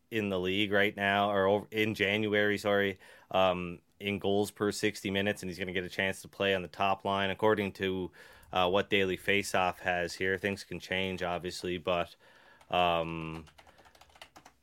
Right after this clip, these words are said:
it's, uh, he's gonna have a chance to play with Matty Beniers and Jordan Eberle on the top line. Um, obviously, we gotta wait f-,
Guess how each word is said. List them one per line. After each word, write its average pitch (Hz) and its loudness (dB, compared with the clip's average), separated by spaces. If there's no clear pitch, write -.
it's, 107 0
uh, 92 4
he's 104 -6
gonna 104 2
have 101 2
a 95 -10
chance 98 0
to - -20
play 104 4
with 95 -2
Matty 98 2
Beniers 92 0
and 87 -12
Jordan 92 2
Eberle 98 2
on 92 0
the 80 -12
top 95 0
line. 98 0
Um, 82 -2
obviously, 95 -2
we 104 -12
gotta 92 2
wait 92 -2
f-, - -20